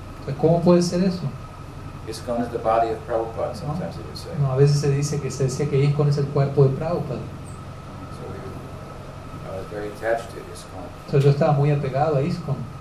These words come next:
Speaker 2: But I had to think.
Speaker 1: Pero yo tuve que pensar.
Speaker 2: Historically,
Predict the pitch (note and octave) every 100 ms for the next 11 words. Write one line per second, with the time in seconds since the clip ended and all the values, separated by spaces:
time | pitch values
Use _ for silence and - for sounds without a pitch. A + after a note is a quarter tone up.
0 | - - - - - - G#2 G2+ - -
1 | A#2+ A#2 G2+ - - - - - - -
2 | - - - - - - C3+ B2+ C#3 C#3+
3 | C#3 C#3 C3+ B2+ - A#2 A#2+ - - -
4 | - - A2+ - A2 A2+ A#2 F#2+